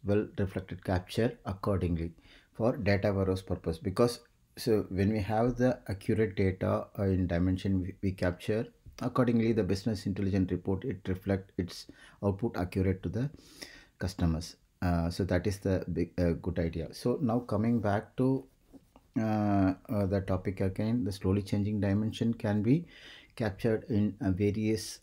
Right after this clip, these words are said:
types, but here, uh, today we are going to discuss, uh, the most, uh, commonly used,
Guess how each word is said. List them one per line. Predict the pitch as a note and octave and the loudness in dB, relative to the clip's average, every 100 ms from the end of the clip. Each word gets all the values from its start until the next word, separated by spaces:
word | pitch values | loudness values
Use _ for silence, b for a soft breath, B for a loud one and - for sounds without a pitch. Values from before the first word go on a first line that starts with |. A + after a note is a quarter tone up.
| - | -6
types, | F#2 C#3 - | -4 -4 0
but | C3+ C3+ - | 0 0 -6
here, | - - A#2+ B2+ C3+ - _ | -14 -2 4 4 2 -4 _
uh, | G#2 F#2+ F#2 F2 | 0 2 2 0
today | G2 G2+ G2+ | 0 2 2
we | G2 | 2
are | G2 | 0
going | F#2+ F#2 | 2 0
to | F2+ | 0
discuss, | E2+ - G2+ F#2+ - G2 | -4 -4 -4 -4 -4 -2
uh, | F2+ | 0
the | F2+ F2+ | 0 2
most, | F#2+ G2 - | 2 0 0
uh, | F#2+ F#2 E2+ - _ | 2 2 2 -2 _
commonly | - F#2+ A2+ A#2 C3+ | 0 4 4 4 2
used, | B2+ G2 G#2 G#2 - | 2 2 0 -2 -6